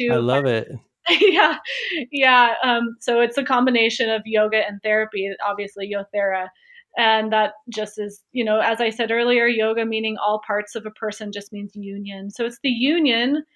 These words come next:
Speaker 2: of traditional therapy and embodied yoga practices, which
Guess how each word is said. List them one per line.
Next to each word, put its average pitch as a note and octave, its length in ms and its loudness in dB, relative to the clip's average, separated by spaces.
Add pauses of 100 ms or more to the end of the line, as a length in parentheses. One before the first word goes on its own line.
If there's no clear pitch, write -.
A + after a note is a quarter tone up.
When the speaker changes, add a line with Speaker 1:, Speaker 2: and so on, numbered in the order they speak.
(320)
Speaker 2:
of A#3+ 400 2 (200)
traditional A3+ 640 -4
therapy C4 640 0
and A3+ 480 -2
embodied A3+ 800 -2
yoga G3+ 460 -4 (120)
practices, - 920 -14
which G#3+ 300 -4